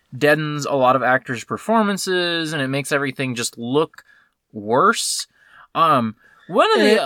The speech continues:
Speaker 2: and it
Speaker 1: other
Speaker 2: also, like, especially in, like, a lot of really, like, again, I'll very briefly bring up the M C U to,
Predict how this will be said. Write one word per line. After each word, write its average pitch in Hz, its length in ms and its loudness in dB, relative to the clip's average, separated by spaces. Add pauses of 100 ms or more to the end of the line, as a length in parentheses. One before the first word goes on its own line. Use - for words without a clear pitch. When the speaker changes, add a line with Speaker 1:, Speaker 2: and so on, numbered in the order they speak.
(100)
Speaker 2:
and 226 120 6
it 233 80 4
Speaker 1:
other - 20 6
Speaker 2:
also, 247 400 4
like, 160 480 0 (880)
especially 208 540 0 (180)
in, 143 200 -6
like, 120 240 -2
a 151 80 0
lot 135 240 4
of 117 180 -4 (580)
really, 185 920 2
like, 147 280 0 (440)
again, 151 420 0 (540)
I'll 165 140 4
very 175 300 2
briefly 151 380 -2
bring 139 240 -2
up 120 100 -4
the 143 100 -10
M 120 120 -6
C 123 160 -6
U 110 140 -6
to, 107 120 -8